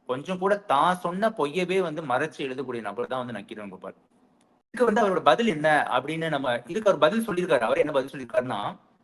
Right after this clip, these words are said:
அவரு கூட ஒருத்தர் நல்லவர், அவருடைய பத்திரிகையில் நல்லவர் ஒருத்தர் வேலை பார்த்தாராம்.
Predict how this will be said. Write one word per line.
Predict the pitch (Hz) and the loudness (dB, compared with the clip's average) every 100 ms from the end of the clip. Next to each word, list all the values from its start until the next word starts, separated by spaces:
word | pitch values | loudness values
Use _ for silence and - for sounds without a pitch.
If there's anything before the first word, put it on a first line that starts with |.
| _ _ _ | _ _ _
அவரு | 160 170 185 180 170 | 2 4 4 2 2
கூட | 233 247 196 | 4 4 4
ஒருத்தர் | 196 190 | 2 2
நல்லவர், | 156 170 208 185 98 | 2 4 4 4 2
அவருடைய | 135 143 139 | 0 2 0
பத்திரிகையில் | 131 135 185 190 165 | -2 -2 -4 -4 -2
நல்லவர் | 147 180 | 0 0
ஒருத்தர் | 151 120 135 | 0 -4 -2
வேலை | 120 123 | 0 0
பார்த்தாராம். | 113 101 98 - | -2 -2 -4 -6